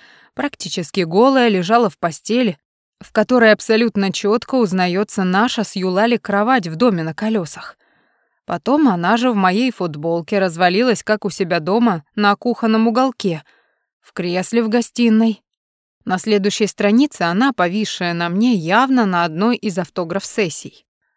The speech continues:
Я помню этот момент, она неожиданно прыгнула на меня, чуть не сумев поцеловать, но я быстро оттолкнул ее. На этом же фото казалось, будто я удерживаю эту белобрысую стерву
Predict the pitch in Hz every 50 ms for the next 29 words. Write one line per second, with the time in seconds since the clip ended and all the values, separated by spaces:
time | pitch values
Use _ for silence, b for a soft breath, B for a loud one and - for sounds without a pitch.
0 | _ _ - 196 170 170 175 - - 285 302 285 226 180 170 165 - 170 151 -
1 | 180 180 185 202 196 165 151 143 - 156 160 202 247 254 247 247 226 190 214 277
2 | 285 240 220 208 208 185 - 226 277 262 247 214 185 170 165 170 170 170 170 170
3 | 170 165 160 156 147 B B B B B B B B _ - - 226 190 - 196
4 | 185 - - 196 185 185 180 - - 170 170 - - 170 175 175 190 247 269 -
5 | 185 170 170 165 196 226 233 185 190 226 240 - - 254 247 240 233 _ - 247
6 | 247 247 - 247 262 277 247 175 147 160 160 151 147 151 147 - _ _ _ _
7 | _ _ _ _ _ _ _ _ _ _ - - 190 190 196 202 - 214 208 202
8 | - 226 202 - 269 294 285 - 190 - 202 196 190 240 269 269 240 180 180 175
9 | 208 262 - - 220 220 226 262 254 233 202 180 170 208 262 277 254 202 175 190
10 | 175 170 175 170 175 - 208 196 - 190 185 175 190 190 190 190 180 208 226 214
11 | - - 202 180 - - - - 254 262 233 180 156 147